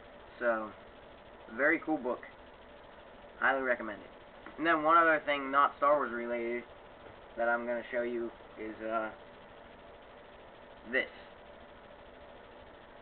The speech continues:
You're all thinking, like, "What the crap?"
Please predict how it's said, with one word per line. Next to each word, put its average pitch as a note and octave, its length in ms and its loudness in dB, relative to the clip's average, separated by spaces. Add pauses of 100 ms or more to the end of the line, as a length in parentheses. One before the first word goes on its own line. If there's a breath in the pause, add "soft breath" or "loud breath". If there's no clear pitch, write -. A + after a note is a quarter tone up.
(640)
You're C#3 120 6
all C#3 180 4
thinking, C3 300 -4
like, A2+ 280 -6
"What B2 140 -8
the - 60 -10
crap?" A#2 420 -2